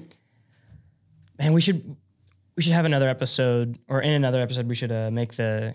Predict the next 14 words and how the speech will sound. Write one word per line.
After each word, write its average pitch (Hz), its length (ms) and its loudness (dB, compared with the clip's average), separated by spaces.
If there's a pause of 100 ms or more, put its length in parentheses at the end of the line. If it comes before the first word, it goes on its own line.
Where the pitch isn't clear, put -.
(140)
make 131 160 -2
some - 140 -6
categories 110 420 -2
for 117 120 -6
what - 100 -8
we 110 80 -6
mean 107 160 -6
when 127 100 -6
we - 80 -6
say 117 100 -6
pagans. - 340 -8
But - 380 -2 (1500)
unbelieving 143 420 4
family, 143 420 0